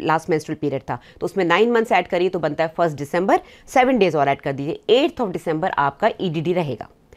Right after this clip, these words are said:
eighth of December से एक हफ्ता ऊपर नीचे अगर आपका अल्ट्रासाउंड बता रहा है डेट, तो वो चलता है,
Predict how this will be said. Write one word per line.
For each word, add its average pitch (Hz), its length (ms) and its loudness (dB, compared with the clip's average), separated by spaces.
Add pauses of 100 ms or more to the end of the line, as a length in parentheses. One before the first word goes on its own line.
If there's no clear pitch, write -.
(320)
eighth 294 280 6
of 202 80 0
December 170 360 0
से 208 280 4 (220)
एक 285 220 2
हफ्ता 269 200 0
ऊपर 170 280 0
नीचे 165 220 -4
अगर 170 140 0
आपका 156 220 0
अल्ट्रासाउंड 160 420 -4
बता 147 240 0
रहा 131 80 0
है 135 80 -4
डेट, 180 240 -2 (260)
तो 185 80 0
वो 196 320 -2
चलता - 280 -2
है, - 80 -18